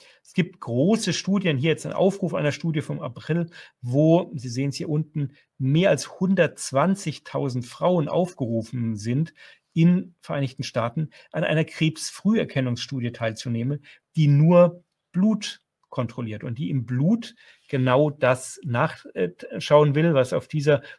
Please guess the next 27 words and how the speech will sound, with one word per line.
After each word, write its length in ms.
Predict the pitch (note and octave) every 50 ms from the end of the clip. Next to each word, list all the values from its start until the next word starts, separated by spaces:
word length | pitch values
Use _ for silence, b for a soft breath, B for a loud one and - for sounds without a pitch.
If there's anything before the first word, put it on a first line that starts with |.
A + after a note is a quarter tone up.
| B
Folie 320 | _ - D3+ D#3+ F3+ F3 D#3
in 60 | D3
Englisch 280 | - D3 D3+ D#3 D3 -
steht, 260 | - - D3 D3 D3
nämlich 460 | C3+ B2+ B2+ C3 B2+ B2 - - A3+ F#3
dass 240 | D#3+ D3 B2+ - -
es 260 | - E3+ C#3 - -
möglicherweise 500 | D3+ C#3+ C#3+ D3 C3+ C3 B2 B2+ A#2+ D#3
einen 200 | E3 C3+ A#2+ G#2+
Bluttest 720 | - B2 B2+ D3+ F#3+ G3 - - - - D#3+ D#3+ - - -
gibt, 300 | F3 F3 - _ _ _ b b b b b b -
der 80 | D3
für 160 | B2+ - D3 B2+
frühe 400 | - - - D#3 E3+ F#3+ F#3+ E3+
Stufen 640 | - - - D#3 D#3 D#3 - - C#3+ C#3+ C#3+ C3+ - _ _ _ _
für 120 | - D3+
Brustkrebs 720 | B2+ A#2+ C#3+ F3 G#3 G3+ G3+ - - - B2 G#2 - - -
spricht. 440 | - - _ - B2+ - _ _ -
Also 160 | C#3+ C#3+ D3
das 140 | C#3 B2 A#2
heißt 220 | C3 C#3 - -
keine 280 | - - C#3+ D#3 E3+ E3+
Mammographie 680 | D#3 C#3+ C#3+ D3 D3 C3 B2+ B2+ B2 - - D#3+ D#3+ E3
in 100 | F3 E3
Zukunft, 480 | - F3+ E3 - - F3+ F#3 - -
sondern 220 | - D#3+ D3 C#3 C3+
möglicherweise 640 | C#3 C3+ - C#3+ - C#3+ C3 C3 B2+ B2 A#2+ C#3 B2